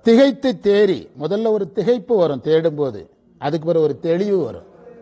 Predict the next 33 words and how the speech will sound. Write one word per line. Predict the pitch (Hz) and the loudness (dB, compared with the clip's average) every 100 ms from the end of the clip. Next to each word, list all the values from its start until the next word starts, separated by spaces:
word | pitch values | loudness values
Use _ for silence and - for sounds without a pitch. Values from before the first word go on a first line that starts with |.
| - - - - _ - _ | -20 -20 -20 -20 _ -20 _
எல்லாத்துலேயுமே | - 202 247 247 240 233 240 262 | 2 4 4 4 0 0 0 0
ஒரு | 240 208 | -2 -2
திகைப்பும் | 208 190 220 233 254 | -4 -2 -2 -4 -6
ஒரு | 196 160 | -6 -6
தெளிவும் | 165 170 196 196 | -6 -4 -6 -6
வரும். | 135 90 _ _ _ _ _ _ _ | -10 -14 _ _ _ _ _ _ _
இப்ப | 120 143 | -8 -4
மெட்ராஸ்ல | 151 220 202 202 190 | 0 2 2 2 2
வெள்ளம் | 160 190 | 0 0
வந்தது, | 180 160 123 131 180 - | -2 -4 -6 -6 -8 -8
வெள்ளம் | 139 165 196 185 | -4 0 0 0
வந்தோடனே | 185 196 | -2 -2
திகைச்சாங்க. | 180 151 165 170 139 123 143 190 _ _ _ _ - | -2 -2 -2 -2 -4 0 -2 -2 _ _ _ _ 0
இப்ப | 220 | 2
அதே | 202 233 240 | 4 4 2
போட்ல | 208 233 226 | 0 -2 -2
அவன் | 220 | -2
பாட்டு | 202 202 | 0 -2
காலேஜுக்கு | 214 190 208 190 | -2 -2 -2 -4
வேலைக்கு | 196 190 196 | -2 -2 -2
போயிட்டு | 170 202 202 | -2 -4 -4
இருக்கிறானல்ல, | 196 190 151 139 147 90 - _ _ | -6 -4 -6 -6 -8 -12 -18 _ _
college | 143 160 175 | -6 -2 -2
ஸ்கூலுக்கு | 180 - 180 175 175 160 | -6 -8 -8 -6 -6 -4
போட்டை | 160 175 180 | -2 -2 -4
பிடிச்சி | 165 151 | -6 -8
வாடகைக்கு | 165 151 165 156 | -4 -2 -2 -2
எடுத்தா | 156 165 | -4 -4
போயிட்டு | 147 151 156 | -4 -4 -6
இருக்கிறானல்ல, | 156 143 135 117 - - - - | -6 -6 -8 -10 -16 -20 -20 -4
திகைப்பு | 190 226 - 208 | 2 2 4 2
எதா | 180 190 | 2 2
மாறிட்டு? | 190 175 160 127 104 | 0 -2 -2 -6 -14